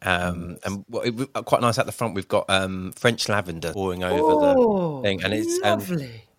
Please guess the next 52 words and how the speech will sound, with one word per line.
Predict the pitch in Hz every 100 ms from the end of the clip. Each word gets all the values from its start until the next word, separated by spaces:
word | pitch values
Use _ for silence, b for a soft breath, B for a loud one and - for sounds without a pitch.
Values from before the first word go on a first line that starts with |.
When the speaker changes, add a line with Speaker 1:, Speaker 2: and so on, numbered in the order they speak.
| -
Speaker 1:
yeah, | 113 110 104
and | 107
it | 110
smells | - 135 127 110
amazing | 101 101 98 87 87 87
when |
you're | 87
walking | 87 95 -
up | -
the | -
path. | - 87 - - - -
Yeah, | 117 113
I'm, | 127 131
I'm, | - 135 135
I'm | 131
the | 135
same. | - 117 110
I |
think | 117 127 131
we've, | 120 120
we've | 131 -
going | 127 127 120
around | 120 113
looking | 110 110
at | 110 -
sort | -
of | -
some | - 104
of | 98
the, | 98 101 b b -
um, | 98 92 95 92
children's | 90 113 98 87
play | - 101
parks | - 85 -
and | -
stuff | - 76 -
where | 92
the | 87
grass | 87 90 87
has | 85
grown | - 90 87
up | 82
high. | 85
I | 85
think | 117
it | 98
looks | 101 98
amazing, | 95 110 107 82 82
actually. | 92 - 82 82
And | 87
I | 95
think | 95 104